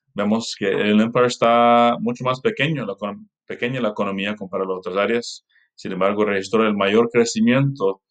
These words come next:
ah, en la, de la región con un cincuenta y dos por ciento arriba. El Inland Empire también ha recuperado la mayor cantidad de puestos,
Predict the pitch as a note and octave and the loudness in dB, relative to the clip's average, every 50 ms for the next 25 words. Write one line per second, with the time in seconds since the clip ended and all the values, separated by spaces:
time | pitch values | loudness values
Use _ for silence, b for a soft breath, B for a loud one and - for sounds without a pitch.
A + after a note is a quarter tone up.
0 | _ _ _ _ _ _ _ _ - - F2+ F2 E2 E2+ F2+ - - G#2 G2+ G2 | _ _ _ _ _ _ _ _ -8 -6 -4 -4 -4 -4 -6 -8 -8 -6 -4 -4
1 | G2+ G2+ G2+ F#2+ F#2+ F#2 F2+ F#2 F#2 F#2 - A2+ A#2+ B2 C3 C3+ - F#2+ F#2 F#2+ | -4 -4 -4 -2 0 0 2 0 0 0 0 2 2 2 0 -2 -4 -4 -4 -4
2 | F#2+ G2 G2+ - - - - - - G#2+ - G2+ F#2+ F2+ F#2 F#2 F#2+ G#2 G#2 - | -6 -6 -8 -10 -14 -16 -14 -12 -12 -8 -6 -6 -4 -2 0 0 0 0 -2 -4
3 | - G2+ G2 - - A#2 A#2 A2+ G#2+ G#2+ - - - _ _ _ _ _ _ _ | -6 -6 -6 -2 0 2 2 2 2 0 -4 -10 -16 _ _ _ _ _ _ _
4 | _ _ _ _ _ _ _ _ _ _ _ _ _ _ - - F#2 G#2+ G#2 G2 | _ _ _ _ _ _ _ _ _ _ _ _ _ _ -6 -4 -2 0 0 0
5 | F2 - - _ _ _ _ _ _ _ _ _ _ _ _ _ _ _ _ _ | 0 -2 -6 _ _ _ _ _ _ _ _ _ _ _ _ _ _ _ _ _
6 | _ _ _ _ _ _ _ _ _ G2 G#2 G#2 G#2+ G#2+ A2 A2+ A2+ G#2+ A#2 A2+ | _ _ _ _ _ _ _ _ _ 0 2 4 4 4 4 2 2 2 0 0
7 | A2 - G#2+ G#2 G#2 A2+ A#2+ A#2+ A#2 A2+ A#2 A2+ - - - A#2+ A2 A2 A2 A2+ | 2 2 2 2 2 2 2 2 0 0 0 -2 -4 -4 -2 0 2 4 4 2
8 | A2 G#2+ G2+ G2 G2 G#2 G#2+ G#2 - G#2+ G#2+ - G#2+ G#2+ G#2 G#2+ G#2+ - - - | 2 0 -2 -2 -2 -2 -2 -2 -4 -6 -2 0 0 0 0 -2 -4 -2 0 0
9 | C#3+ C#3 C#3 - C3+ B2+ - - - - - | 0 0 -2 -6 -8 -10 -8 -10 -12 -16 -18